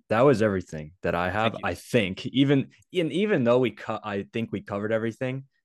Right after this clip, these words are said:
Speaker 1: we probably
Speaker 2: Yeah.
Speaker 1: could have gone for even longer.
Speaker 2: No doubt. No doubt. It was
Speaker 1: I
Speaker 2: about
Speaker 1: mean,
Speaker 2: it, isn't it?
Speaker 1: this is great. Um,
Speaker 2: Yeah.
Speaker 1: you'll have to come on again, and I'll reload with a whole new subset of questions.
Speaker 2: You got it.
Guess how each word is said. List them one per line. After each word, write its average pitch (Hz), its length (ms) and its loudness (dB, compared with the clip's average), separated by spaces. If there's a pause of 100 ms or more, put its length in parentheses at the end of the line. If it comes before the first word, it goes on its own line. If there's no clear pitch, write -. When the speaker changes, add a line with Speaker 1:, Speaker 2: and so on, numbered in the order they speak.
(180)
Speaker 1:
we 117 100 0
probably 113 320 2
Speaker 2:
Yeah. - 60 -20
Speaker 1:
could 117 100 -2
have 104 100 -4
gone 101 200 -6
for 92 160 -12
even 90 240 -8
longer. 82 360 -10 (260)
Speaker 2:
No 123 160 0
doubt. 110 240 0 (100)
No 107 140 -6
doubt. 90 280 -4
It 107 100 -2
was 110 140 2
Speaker 1:
I 117 60 4
Speaker 2:
about 113 100 4
Speaker 1:
mean, 104 100 4
Speaker 2:
it, - 20 0
isn't 95 120 -6 (300)
it? - 80 -20 (500)
Speaker 1:
this 113 180 2
is 87 100 0
great. 87 360 -2 (200)
Um, 104 280 -2
Speaker 2:
Yeah. 95 140 -4 (600)
Speaker 1:
you'll 117 180 0
have 101 200 -2
to - 80 -10
come 92 180 -10
on 85 140 -8
again, 69 360 -6 (140)
and 110 120 0
I'll 107 160 4
reload 101 480 2
with 98 140 -8
a 92 80 -4
whole 95 200 -4
new 90 260 -4 (400)
subset 87 480 -4
of 85 100 -14
questions. - 460 -6
Speaker 2:
You 104 80 -10
got 117 220 -4
it. - 100 -14